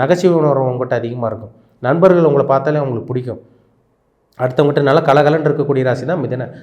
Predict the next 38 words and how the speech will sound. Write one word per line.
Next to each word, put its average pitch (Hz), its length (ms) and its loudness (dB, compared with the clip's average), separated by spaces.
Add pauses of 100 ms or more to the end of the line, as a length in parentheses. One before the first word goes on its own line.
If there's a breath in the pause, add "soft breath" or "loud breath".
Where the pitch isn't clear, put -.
(120)
ராசி. 107 220 -10 (300 soft breath)
அப்படி 117 200 -2
இருந்தாலும் 170 360 4
உங்களுக்கு 170 200 -4
சனி 151 160 2
பகவானால 147 520 2
பிரச்சனை 131 300 -2
இருந்தது, 120 260 -4 (440 loud breath)
இதெல்லாம் 131 300 0 (340)
மாறிடுச்சுங்க. 139 540 0 (160)
ரெண்டாயிரத்தி 135 340 0
இருபத்தி 131 240 0
நாலாம் 120 280 -2
ஆண்டு 147 160 -4 (260 loud breath)
உங்களுக்கு 117 260 -6
அற்புதமான 131 540 -4
வருஷமா 117 320 -8
உங்களுக்கு 110 240 -8
இருக்க 113 200 -10
போது, 131 120 -4
அதுல 135 160 -4
எந்த 120 160 -6
விதமான 120 280 -6 (280 loud breath)
சந்தேகம் 120 340 -6
கிடையாது. 117 260 -4
இந்த 113 120 -2
வருஷத்தை 151 340 -4
நல்லபடியா 147 400 0
பயன்படுத்திக்கோங்க. 110 580 -8 (380 soft breath)
பத்துல 143 360 4
ராகுவும் 147 300 6
பதினொன்னுல 143 400 2
குருவே, 135 300 6
இதுவே 143 240 4
உங்களுக்கு 151 320 -4
போதும், 123 240 -6 (300 loud breath)
இதுவே 143 180 2
உங்களுக்கு 123 300 -4